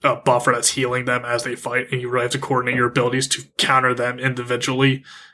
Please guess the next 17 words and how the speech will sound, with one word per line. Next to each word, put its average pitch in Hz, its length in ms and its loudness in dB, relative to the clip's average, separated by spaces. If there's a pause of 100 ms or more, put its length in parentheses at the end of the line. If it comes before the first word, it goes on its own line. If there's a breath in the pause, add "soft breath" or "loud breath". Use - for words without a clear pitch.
while 127 240 4
fighting 123 280 2
them 123 140 -2
all 120 160 2
at 120 60 -2
the 135 100 4
same 123 180 -2
time. 123 300 -4 (340 loud breath)
So - 160 4
it's 131 140 0
like, - 160 -14 (540)
it's 135 180 -4
just 214 160 4
a 120 240 -4
really 185 340 4
solid 170 760 2
game, 180 500 2